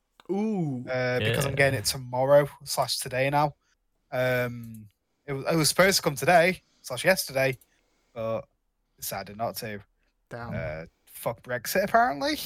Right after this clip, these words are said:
Speaker 2: 'cause that's what Bandai Namco are blaming.
Speaker 1: <laughs>
Speaker 2: They should have sorted it
Speaker 3: Interesting.
Speaker 2: beforehand.
Speaker 1: Sick.
Speaker 2: But, you know, fuck it. Uh,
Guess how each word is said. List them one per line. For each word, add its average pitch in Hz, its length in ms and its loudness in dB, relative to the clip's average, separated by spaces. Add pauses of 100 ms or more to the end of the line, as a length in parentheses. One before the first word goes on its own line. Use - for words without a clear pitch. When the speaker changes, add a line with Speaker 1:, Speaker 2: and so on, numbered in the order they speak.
(140)
Speaker 2:
'cause 123 240 -4
that's 147 240 2
what 180 200 4 (380)
Bandai 196 360 6
Namco 208 320 2
are 214 100 6
blaming. 226 480 2 (300)
Speaker 1:
<laughs> - 240 -10 (180)
Speaker 2:
They 392 80 0
should 147 220 0
have 139 100 2
sorted 151 460 4
it - 0 -
Speaker 3:
Interesting. 160 80 2
Speaker 2:
beforehand. 208 800 4 (1000)
Speaker 1:
Sick. - 460 -10
Speaker 2:
But, 214 220 0
you 240 100 6
know, 143 320 6 (600)
fuck 180 240 2
it. 127 160 2 (480)
Uh, 156 340 8